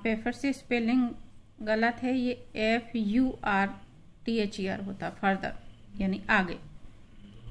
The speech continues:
The lion and his courtier reached the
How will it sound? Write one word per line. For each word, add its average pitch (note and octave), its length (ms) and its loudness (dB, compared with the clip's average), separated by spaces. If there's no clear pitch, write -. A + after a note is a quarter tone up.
The G#3+ 140 4
lion A#3 460 4
and A3+ 160 4
his A3 180 -2
courtier G#3+ 540 0
reached A#3 580 2
the G#3+ 140 4